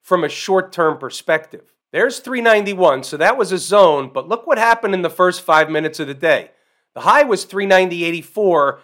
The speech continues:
and they had the sell-off we were looking for back down to the pivot. So we're either trading away from the pivot or we're gonna trade to the pivot. In this case, they didn't really give us a chance to get short.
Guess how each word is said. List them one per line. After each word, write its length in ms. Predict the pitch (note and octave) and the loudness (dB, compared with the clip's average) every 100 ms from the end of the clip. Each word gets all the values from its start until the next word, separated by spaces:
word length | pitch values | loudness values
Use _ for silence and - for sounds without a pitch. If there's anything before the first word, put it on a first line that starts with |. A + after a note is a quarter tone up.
| _ _ - | _ _ -8
and 140 | D3+ | -4
they 100 | E3+ | -4
had 340 | - G3+ G#3 | 0 2 2
the 60 | E3 | -2
sell-off 800 | D#3 - F#3+ G3 D#3 C3+ C3 - | -12 -4 0 4 4 2 0 -10
we 140 | D3 | -10
were 180 | D3 B2+ | -8 -8
looking 360 | B2+ G3+ G#3 D#3+ | -4 -4 -4 -8
for 520 | - C3+ C3 B2+ B2 _ _ _ _ | -8 -6 -2 0 -2 _ _ _ _
back 380 | D#3 E3 - _ | 0 0 -4 _
down 480 | F3 F3+ F#3 F3+ F3+ | 2 4 4 2 -4
to 120 | F3+ | -10
the 200 | C#3 C3+ | -6 -8
pivot. 640 | - _ - G3+ B2+ - _ _ _ _ | -8 _ -2 -2 -2 -12 _ _ _ _
So 300 | - F#3 D#3+ | 0 2 2
we're 240 | D#3+ F#3+ | 0 -2
either 280 | A#3+ C4 A3 | -2 -4 -4
trading 540 | G#3 G3+ F#3 F3 E3 - | -4 -2 -2 -2 -4 -8
away 400 | A#2+ A2 F#3+ C#4+ | -14 -4 -4 -4
from 300 | - A#3+ G3+ | -2 -2 0
the 80 | E3 | -4
pivot 600 | - D3+ D3+ D#3 - _ _ _ E3+ | -2 -2 0 -2 -2 _ _ _ 0
or 160 | F3+ | 2
we're 120 | E3+ | 2
gonna 180 | E3+ F3 | -2 -4
trade 500 | E3+ - F3 D#3 - | -4 -2 -2 -4 -12
to 280 | - - C#4 | -16 -8 -4
the 140 | A3 | -4
pivot. 520 | F#3+ - C#3+ D3+ C#3+ _ _ _ - | -4 -4 -4 -2 -4 _ _ _ -14
In 160 | C3+ | -4
this 180 | A#3 C#4 | -2 -2
case, 560 | - G3+ E3 D#3+ - - _ _ - | -2 0 0 -2 -10 -16 _ _ -8
they 100 | E3+ | -4
didn't 240 | A#3+ A3 | -4 -2
really 240 | G3 G3+ | -2 0
give 220 | F#3 G3 F3+ | 0 0 0
us 160 | F#3 | 0
a 40 | D3+ | -6
chance 380 | - F#3 F3 | -2 0 0
to 120 | - D#3 | -6 -6
get 200 | D#3 D3 | -6 -6
short. 540 | - G#3 G3+ G3 - | -4 2 2 0 -8